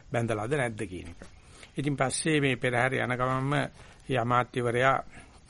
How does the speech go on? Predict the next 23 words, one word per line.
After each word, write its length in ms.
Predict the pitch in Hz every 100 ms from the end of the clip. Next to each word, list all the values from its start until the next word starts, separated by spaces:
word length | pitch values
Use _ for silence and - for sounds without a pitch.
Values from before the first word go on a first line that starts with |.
| - -
අමාත්‍යවරුත් 720 | 101 113 117 - 123 120 -
ඕකටමනේ 520 | 110 123 120 123 131
ඈ 100 | 131
ගහගෙන 300 | 139 131 120 95
ඉන්නේ. 360 | 131 180 170 - -
ඉතින් 200 | - -
අමාත්‍යවරු 420 | 110 113 117 127 147
දන්නවා 400 | 120 123 139 131
මේක 240 | 104 101 104
වගතුග 420 | - 113 117 117 113
විස්තරේ. 400 | 123 - 139 104
ඊට 160 | 127
පස්සේ 220 | 127 113 117
ඇවිල්ලා 180 | 110
කියලා 220 | 107 110 101
තිනවා, 300 | 107 120 143 - - - - -
"අවසරයි 400 | 120 113 120 113
දේවයන් 320 | 107 107 107 104
වහන්සේ 440 | 107 107 - 139 123
සස්සාමිකයි" 800 | - 123 - 127 98 92 92 82
කියලා. 320 | 98 90 - - - -
ඊට 200 | - 135
පස්සේ 520 | 139 151 - 180 165